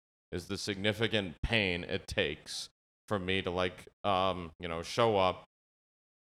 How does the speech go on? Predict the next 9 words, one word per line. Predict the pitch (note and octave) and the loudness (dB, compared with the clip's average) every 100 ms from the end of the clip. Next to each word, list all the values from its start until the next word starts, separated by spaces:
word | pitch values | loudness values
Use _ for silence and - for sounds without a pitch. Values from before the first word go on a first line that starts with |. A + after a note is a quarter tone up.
| _ - | _ -4
talk | A2 A2+ A2 | 4 4 4
language | G#2+ G#2+ G2 G#2+ | 2 2 0 4
not | G2+ F#2+ | 2 4
particularly | G#2 F#2 F2+ F#2+ F#2 | 2 2 0 2 2
well, | E2+ E2 D#2+ | 2 2 2
have | E2 F#2+ F#2+ | 2 2 2
awkward | - G2+ - G#2+ F#2 | 6 6 6 2 0
thing | - G2+ F2+ | 0 -2 0
happen, | E2+ E2+ E2 F2+ D#2+ D#2+ | 2 2 2 0 -2 -4